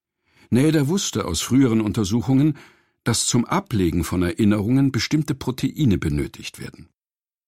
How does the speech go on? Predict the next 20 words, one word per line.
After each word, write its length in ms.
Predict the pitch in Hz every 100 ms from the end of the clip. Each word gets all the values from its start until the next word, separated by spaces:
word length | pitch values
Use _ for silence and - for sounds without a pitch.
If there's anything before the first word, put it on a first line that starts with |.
| _
Nun 300 | - 98 104
fragte 400 | 131 95 85 -
er 100 | 104
sich, 280 | 110 151 - - _ _ _ _
ob 160 | 247 139
wohl 140 | 123
auch 220 | 135 135
beim 260 | - 110 107
späteren 600 | - - 98 - 95 -
Abrufen 680 | - 95 - 92 113 - 127
und 160 | 113 101
Erinnern 420 | 90 104 110 113
von 220 | - 90
Details 600 | 87 - 87 82 110 -
aus 140 | 87 -
dem 140 | 78
Langzeitgedächtnis 1080 | 78 82 - 104 - 98 107 - 135 120 - - _
vergleichbare 840 | - 120 147 170 196 - 98 71 67
Proteine 640 | - 80 - - 82 76
entstünden. 600 | - - - 67 -